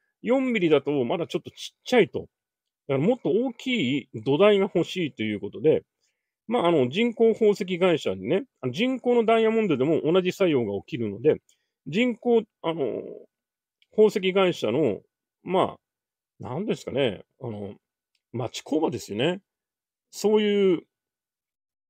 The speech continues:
まあ、小さい会社のね、社長さんにお願いをして、よし、わかったということで、もう試行錯誤。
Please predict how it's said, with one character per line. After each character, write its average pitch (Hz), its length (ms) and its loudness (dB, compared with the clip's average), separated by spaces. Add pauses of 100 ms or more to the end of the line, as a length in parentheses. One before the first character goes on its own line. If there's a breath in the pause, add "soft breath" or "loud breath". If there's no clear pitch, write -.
(140)
ま 170 80 -2
あ、 - 40 -2
小 196 180 -4
さ 202 100 2
い - 60 0
会 185 220 2
社 190 160 -2
の 185 120 0
ね、 233 200 -2 (480)
社 151 160 0
長 160 180 0
さ 151 180 0
ん 151 60 -2
に 190 280 2
お 143 100 0
願 143 100 2 (160)
い 127 40 0
を 123 60 -2
し - 120 -10
て、 - 320 4 (320)
よ 165 120 0
し、 - 100 0
わ 135 120 4
か 160 100 4
っ - 120 -2
た 127 120 4
と 123 120 -6
い 123 40 2
う 120 60 -2
こ 127 100 -6
と 123 100 -6
で、 160 180 2
も 117 100 -6
う - 40 -8
試 - 180 -6
行 214 240 -2
錯 170 340 -4
誤。 98 180 -8